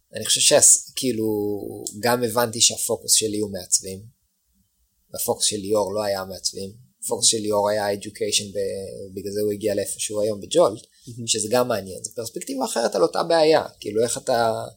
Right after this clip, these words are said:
Speaker 1: מייצר לעצמך מקצוע היום, רק שהמקצוע שאותי מעניין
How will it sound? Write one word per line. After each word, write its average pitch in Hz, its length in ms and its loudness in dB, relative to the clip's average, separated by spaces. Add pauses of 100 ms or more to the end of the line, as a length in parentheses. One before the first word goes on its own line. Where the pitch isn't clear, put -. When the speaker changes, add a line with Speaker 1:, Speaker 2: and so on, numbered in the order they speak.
(1040)
Speaker 1:
מייצר 110 400 4
לעצמך 110 440 2
מקצוע 104 400 2
היום, 110 280 4
רק 104 100 -4
שהמקצוע 107 540 2
שאותי 147 340 4
מעניין 127 560 2